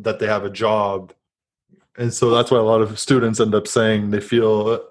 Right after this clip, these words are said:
really pressured in these situations.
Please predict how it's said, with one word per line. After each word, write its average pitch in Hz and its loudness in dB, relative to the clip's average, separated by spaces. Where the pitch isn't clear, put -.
really 107 -4
pressured 131 0
in 98 -8
these 95 -12
situations. 98 -6